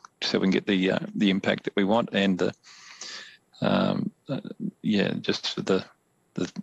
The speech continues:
the time periods that we allocate to each area.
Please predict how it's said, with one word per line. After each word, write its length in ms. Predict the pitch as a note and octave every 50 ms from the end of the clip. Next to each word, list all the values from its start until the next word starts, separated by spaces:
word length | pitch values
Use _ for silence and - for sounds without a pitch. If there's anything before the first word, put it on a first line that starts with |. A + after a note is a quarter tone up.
| _ -
the 80 | G#2+ F#2+
time 320 | - - G#2+ G2 G2 G2
periods 280 | - A2 G#2 G2+ G2 -
that 80 | -
we 280 | G2+ G#2 G2+ G2+ A2 -
allocate 360 | G2 G2 G2 - - G2+ G2 -
to 120 | - G#2
each 180 | G2 G#2 - -
area. 280 | G#2+ G#2 A2 A#2 -